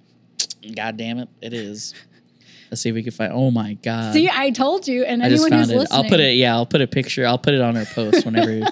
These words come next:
Speaker 2: <laughs>
Speaker 1: this episode comes out. This is great. This is like, um,
Speaker 2: It's real.
Speaker 1: this is real?
Speaker 2: It's real.
Speaker 1: There's people, like, taking pictures by it.
Speaker 2: <laughs>
Speaker 1: This looks like the, um, that classic picture of, like, the farmer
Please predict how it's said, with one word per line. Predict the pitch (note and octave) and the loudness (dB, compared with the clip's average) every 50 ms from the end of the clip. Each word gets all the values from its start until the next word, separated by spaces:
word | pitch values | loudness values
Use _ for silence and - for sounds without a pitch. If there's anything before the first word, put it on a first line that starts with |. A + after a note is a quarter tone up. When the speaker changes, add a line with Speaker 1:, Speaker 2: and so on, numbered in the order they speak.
| - - - | -6 -8 -20
Speaker 2:
<laughs> | - - - | -20 -16 -2
Speaker 1:
this | - A2+ A#2 - | 0 0 2 2
episode | A2+ A2 - A2+ - - A2+ G#2+ | 0 0 -2 -4 -4 -4 -6 -6
comes | - - A2 A2 A2 A2 | -4 -6 -4 -4 -4 -4
out. | A2 G#2+ G#2 - - _ _ _ _ _ _ _ _ | -6 -6 -8 -10 -12 _ _ _ _ _ _ _ _
This | - F#3+ - | 0 2 2
is | - - G#2+ - | 2 2 0 0
great. | - - - A#2 D3 - G3 G3 | -4 -2 -2 -2 -2 -2 -2 0
This | B3+ D4 | 0 0
is | D4 A3+ | 2 2
like, | A3+ G#3 D#3+ D3+ - - | 4 2 2 2 2 2
um, | D3+ C3+ C3 A#2+ A#2 A2 A2 G#2+ G#2+ A2 | 2 4 4 4 2 2 0 -2 -2 -4
Speaker 2:
It's | - - - | -6 -6 -4
real. | C4 D#4+ F#4 F4 C#4+ C4+ B3+ - _ _ _ _ _ _ _ _ _ _ _ _ _ | -2 -2 0 0 -2 -4 -6 -8 _ _ _ _ _ _ _ _ _ _ _ _ _
Speaker 1:
this | - D3+ G#3 - | -2 0 0 2
is | C#4+ F#3 C3+ | 0 2 2
real? | A2+ A2 C3 - D#4 E4 E4 D#4 - _ D4 | 2 2 2 2 0 0 -4 -8 -12 _ -12
Speaker 2:
It's | D4 - | -10 -8
real. | E4+ G4 G#4+ G#4+ G4+ G4 - _ _ _ _ _ _ _ _ _ _ _ _ _ - _ _ _ | -6 -6 -6 -6 -8 -10 -12 _ _ _ _ _ _ _ _ _ _ _ _ _ -20 _ _ _
Speaker 1:
There's | B2+ A#2+ | -4 -2
people, | - - C3+ A#2+ - C3+ A#2+ | 0 0 0 2 2 2 2
like, | C3+ C3 G#2 - - | 2 0 0 -2 -4
taking | - B2+ A2+ A2 B2 A#2 | -6 -6 -4 -2 -2 -2
pictures | A#2 A#2 A#2 - B2+ A#2+ | -2 -4 -4 -4 -8 -6
by | A#2+ A#2+ A#2+ B2 | -6 -4 -4 -4
it. | B2 B2+ A#2 - _ | -4 -6 -6 -8 _
Speaker 2:
<laughs> | _ _ - - - - - - - | _ _ -20 -20 -20 -20 -14 0 2
Speaker 1:
This | D#4+ D#3+ D#3+ - G3+ | 2 2 4 4 2
looks | A3 - - | 0 2 2
like | - A#3 G#3 F3+ - - | 2 2 2 2 0 0
the, | - D#3+ D3+ C#3+ C3+ B2 | 0 2 4 4 4 4
um, | A2+ A2+ A2 G#2+ G#2+ G#2 G#2+ G#2+ - _ _ _ _ _ _ _ - - _ _ - - _ _ _ _ _ _ | 4 2 0 0 -2 -2 -4 -4 -6 _ _ _ _ _ _ _ -10 -10 _ _ -20 -20 _ _ _ _ _ _
that | - A#2+ A2+ | -4 -4 -4
classic | - - - C#3+ C#3+ - - C#3+ - | 0 0 2 2 2 0 -2 -4 -4
picture | - - D3 - - - C#3+ C3 | -4 -6 -4 -4 -4 -2 -2 -2
of, | B2 B2 | -2 -4
like, | A#2 A2+ - - | -6 -8 -8 -16
the | B2+ | -20
farmer | - - B2+ B2 C3 C3+ C3+ C#3 C#3 C3+ C#3 C3+ | -8 -4 -4 -2 -2 -2 -4 -4 -4 -4 -6 -8